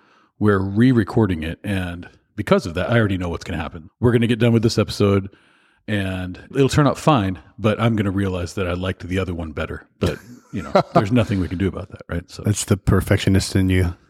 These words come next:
Speaker 1: I
Speaker 2: at
Speaker 1: know.
Speaker 2: its finest.
Speaker 1: Yeah, yeah. It's a blessing and a curse.
Speaker 2: <laughs> Right.
Speaker 1: So we're studying in Second Nephi, chapters eleven through nineteen. Um, a lot of chapters, right? But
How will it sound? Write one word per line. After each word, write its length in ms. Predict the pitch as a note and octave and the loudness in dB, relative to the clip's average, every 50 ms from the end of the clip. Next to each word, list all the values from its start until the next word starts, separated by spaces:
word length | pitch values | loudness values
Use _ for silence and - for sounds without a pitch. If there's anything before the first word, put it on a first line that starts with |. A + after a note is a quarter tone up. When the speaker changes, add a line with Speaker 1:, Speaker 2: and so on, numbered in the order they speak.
| _ - | _ -16
Speaker 1:
I 40 | - | -10
Speaker 2:
at 80 | - G2 | -4 -2
Speaker 1:
know. 60 | F#2+ | -2
Speaker 2:
its 120 | F#2 - | 0 0
finest. 640 | - - - G#2 F#2+ F#2 F#2 F#2 - - - - - - - - _ - | -2 0 0 2 2 4 2 2 2 0 -2 -4 -6 -10 -12 -20 _ -10
Speaker 1:
Yeah, 200 | - F2 E2 D#2 - - _ - | -8 -6 -6 -8 -10 -14 _ -8
yeah. 200 | - - D2+ C#2+ - _ _ _ _ _ _ - _ _ _ - - - - - | -6 -4 -4 -4 -6 _ _ _ _ _ _ -20 _ _ _ -2 -2 -2 0 -2
It's 100 | - - | -2 0
a 60 | A2 F2+ | 2 2
blessing 340 | - G2+ F#2+ E2+ - G2 | 2 2 0 0 0 0
and 100 | F#2 E2+ | 0 0
a 40 | D#2+ | -2
curse. 400 | - - - D#2+ E2+ - - - _ | -2 -4 -4 -4 -4 -6 -10 -14 _
Speaker 2:
<laughs> 40 | - - _ _ _ _ _ - _ _ - _ _ - - _ _ _ _ - - - _ _ _ - | -20 -20 _ _ _ _ _ -20 _ _ -20 _ _ -20 -20 _ _ _ _ -16 -16 -16 _ _ _ -18
Right. 100 | C#2+ C2+ - - _ _ _ _ _ | -18 -18 -18 -20 _ _ _ _ _
Speaker 1:
So 260 | - - - D#3 D3 | -4 2 4 4 4
we're 140 | C3+ B2 A#2+ | 4 4 2
studying 340 | - - D#3 C#3 C3+ B2+ B2+ | 2 4 4 4 4 4 2
in 80 | A2+ G#2+ | 2 0
Second 360 | - - D#3+ C#3 - C3+ B2 | 0 2 2 2 2 2 2
Nephi, 500 | C3+ C3 - - A#2 G#2 G2+ F#2+ F#2 F2 | 2 2 4 4 2 2 2 2 0 -2
chapters 600 | - - - B2 A2 F#2+ - - A2+ G#2 G2 F2+ | -4 -2 0 0 0 0 0 0 0 0 0 -2
eleven 480 | - G#2+ G#2 G#2 A2 A#2 A#2 B2 B2 A#2+ | -2 -2 0 2 2 2 2 2 2 -2
through 420 | G#2+ - - A2 A#2 A#2+ A#2+ A2 | -2 -6 -2 2 4 4 4 4
nineteen. 720 | G2+ G#2 A2 A#2+ A2+ - - - A#2+ A2+ A#2+ B2+ D3 D3 _ _ _ _ _ _ _ - | 2 0 -2 -2 -2 -4 -6 -4 -2 0 0 0 -2 -4 _ _ _ _ _ _ _ -6
Um, 300 | A#2 A#2 A#2 A2 G#2 G2 | -4 -2 -2 -2 -2 -4
a 40 | - | -6
lot 280 | F#2 G2+ G#2+ A2+ - - | -8 -8 -8 -8 -8 -8
of 60 | - | -6
chapters, 480 | - C3 D3+ G#3+ - - A#2+ G2 E2+ - | -2 0 0 2 2 2 0 0 0 2
right? 240 | A2 B2+ F3+ A#3+ - - - | 2 2 2 2 -2 -8 -12
But 240 | - G2+ A2 G#2 - | -6 -4 -4 -4 -4